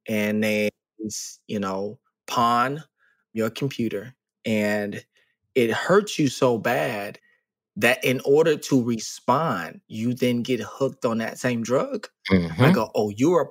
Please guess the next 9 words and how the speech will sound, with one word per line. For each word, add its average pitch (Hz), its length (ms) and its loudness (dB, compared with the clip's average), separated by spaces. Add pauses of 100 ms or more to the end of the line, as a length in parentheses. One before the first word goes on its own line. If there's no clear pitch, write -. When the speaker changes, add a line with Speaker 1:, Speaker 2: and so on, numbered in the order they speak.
Speaker 1:
person 135 300 -2 (100)
with - 100 -12 (120)
poor 127 580 0
understanding 107 800 -6
of 101 60 -14
what's 110 200 -12
going 92 320 -12
on." 92 280 -14 (400)
Speaker 2:
Mm-hmm. 95 240 0